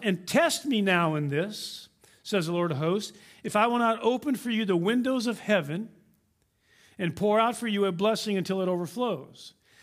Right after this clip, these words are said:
Then I," remember this is the Lord talking, "then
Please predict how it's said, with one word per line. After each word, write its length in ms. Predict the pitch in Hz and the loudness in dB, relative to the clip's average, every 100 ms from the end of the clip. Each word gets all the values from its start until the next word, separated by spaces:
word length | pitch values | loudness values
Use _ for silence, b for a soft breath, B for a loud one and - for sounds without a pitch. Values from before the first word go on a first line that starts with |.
| b - | b -12
Then 800 | 135 175 320 240 180 202 - - | 0 2 4 4 2 0 -10 -4
I," 640 | 262 294 277 185 139 117 101 - _ _ _ | 2 4 6 4 2 -2 -8 -16 _ _ _
remember 240 | 147 143 | -6 -4
this 160 | 135 127 | -6 -6
is 80 | 156 | -8
the 60 | |
Lord 240 | 175 311 285 | -6 -6 -6
talking, 400 | 135 113 113 143 B B | -8 -10 -12 -16 B B
"then 240 | 208 208 | 0 0